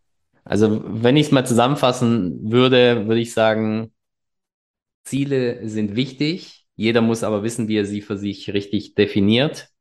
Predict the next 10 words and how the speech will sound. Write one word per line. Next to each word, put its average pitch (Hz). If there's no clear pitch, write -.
Ähm, 107
es 120
ist 131
nicht 120
schlimm, 131
wenn 123
man 110
mehrere 120
verschiedene 117
Sachen 147